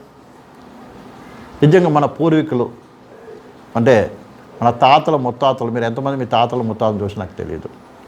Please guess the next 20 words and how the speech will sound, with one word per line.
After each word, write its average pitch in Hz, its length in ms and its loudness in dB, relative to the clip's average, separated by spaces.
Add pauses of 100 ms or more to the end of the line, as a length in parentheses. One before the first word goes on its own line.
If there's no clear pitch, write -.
(800)
వాళ్ళ 175 160 6
వైఖరిని 196 420 4
చూసిన 170 200 -2
వాళ్ళు 139 160 2
ఎలా 160 80 2
ఉండేవారు 208 320 0
వాళ్ళందరూ? 202 420 2 (680)
చెప్పండి. 180 320 -2 (1300)
ఆ? 185 100 2 (800)
ఎలా 139 120 2
ఉండేవారు 117 300 0
తెలుసా? 147 280 -4
మీరు 131 140 -2
మీ 120 80 -6
తాతల 139 300 0
ముత్తాతలు 131 360 -4
చూసారా? 131 340 -4 (1080)
చూసి 127 140 4
ఉంటారు. 98 260 -4 (1400)
ఆ? 139 120 -2